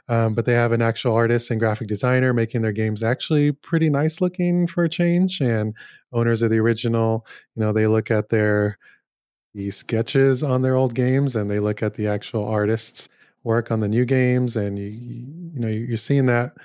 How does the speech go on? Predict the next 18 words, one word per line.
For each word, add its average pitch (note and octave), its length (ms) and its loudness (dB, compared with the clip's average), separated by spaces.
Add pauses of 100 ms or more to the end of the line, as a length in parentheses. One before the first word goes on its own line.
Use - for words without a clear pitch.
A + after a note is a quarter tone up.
(380)
in D#3 420 4
areas C#3+ 480 4
where B2 160 4
I A#2+ 80 4
wouldn't B2+ 280 4
have A#2+ 120 0
expected A#2+ 580 -2
previously. D3 800 0 (160)
And A#2+ 560 2 (420)
now B2+ 320 2
I'm A#2+ 240 2
kind B2 280 0
of A2+ 120 0
faced A#2 400 -2
with A2 300 2 (500)
a A2 120 0
dilemma A2 500 0
because G#2+ 600 0